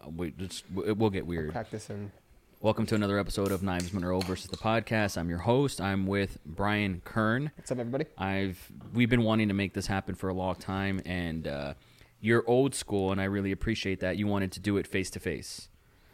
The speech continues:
Speaker 1: I mean, I've done, I've, I've talked to people from Prague, you know, like, I've, I've
Speaker 2: Yeah.
Speaker 1: gone, I've talked to people from different countries, and obviously you have no choice but to do it that way. But I, I'm, I'm very,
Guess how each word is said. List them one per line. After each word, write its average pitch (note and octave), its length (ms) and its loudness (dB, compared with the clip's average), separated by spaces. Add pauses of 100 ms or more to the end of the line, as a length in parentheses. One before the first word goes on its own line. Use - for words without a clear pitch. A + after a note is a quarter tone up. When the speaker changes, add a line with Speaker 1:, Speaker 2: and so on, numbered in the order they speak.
(180)
Speaker 1:
I G2 60 2
mean, G2+ 140 4
I've A2+ 320 4
done, G#2 460 4
I've, G#2 300 4
I've F#2 100 -8
talked G2+ 200 0
to - 60 -16
people G2 200 0
from F2+ 160 -4
Prague, D#2+ 440 0 (140)
you F2 140 -4
know, E2 220 -4
like, E2 180 -4
I've, A#2 180 2
I've A2+ 140 2
Speaker 2:
Yeah. A2+ 60 -2
Speaker 1:
gone, F#2+ 440 0
I've F#2+ 120 -4
talked G2 180 -2
to - 40 -16
people F#2+ 180 -2
from F#2+ 140 -4
different F2+ 240 -4
countries, E2+ 600 -6 (400)
and F2+ 340 2
obviously G2 400 0 (260)
you G#2+ 140 4
have G#2+ 100 8
no G2 120 2
choice G2 260 0
but - 140 -6
to E2 60 -6
do A2 160 2
it G2 100 -2
that C#2+ 180 -4
way. D#2 220 -4
But E2+ 260 -4
I, G2+ 180 -2
I'm, G2 400 0
I'm A2+ 200 -2
very, G#2 400 2